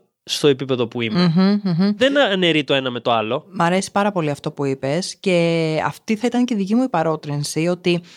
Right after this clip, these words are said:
Speaker 2: αξιολογήστε λίγο τη ζωή σας και αν παρατηρήσετε, για παράδειγμα, ότι δεν έχετε αυτά που θέλετε, ότι δεν είστε ικανοποιημένοι στο εδώ και τώρα, ότι έχετε όνειρα, έχετε στόχους και νιώθετε εγκλωβισμένοι, νιώθετε ότι δεν μπορείτε να κάνετε παραπάνω βήματα,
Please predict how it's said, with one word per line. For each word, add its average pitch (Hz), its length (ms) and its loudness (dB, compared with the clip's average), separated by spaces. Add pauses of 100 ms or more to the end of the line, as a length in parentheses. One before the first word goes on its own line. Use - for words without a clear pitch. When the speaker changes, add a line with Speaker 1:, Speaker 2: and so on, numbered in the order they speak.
(220)
Speaker 2:
αξιολογήστε 202 800 0
λίγο 262 220 2
τη 294 100 0
ζωή 175 320 2
σας 127 380 -2 (160)
και 220 120 2
αν 247 180 2
παρατηρήσετε, 208 720 0
για 175 120 0
παράδειγμα, 160 760 0
ότι 226 380 2
δεν 277 200 4
έχετε 190 260 2
αυτά 135 180 -4
που 135 100 -12
θέλετε, 135 600 -4
ότι 175 200 -4
δεν 254 160 2
είστε 247 180 2
ικανοποιημένοι 139 640 -2
στο - 140 -6
εδώ 131 160 -2
και 127 120 -6
τώρα, 123 420 -2
ότι 185 500 2 (100)
έχετε 247 440 2
όνειρα, 226 440 6
έχετε 202 320 -2
στόχους - 720 0 (340)
και 220 280 4 (380)
νιώθετε 262 300 4
εγκλωβισμένοι, 220 640 4
νιώθετε 196 300 0
ότι 226 80 -2
δεν 233 80 2
μπορείτε 240 220 0
να 180 60 0
κάνετε 160 220 0
παραπάνω 143 400 -2
βήματα, 131 440 -4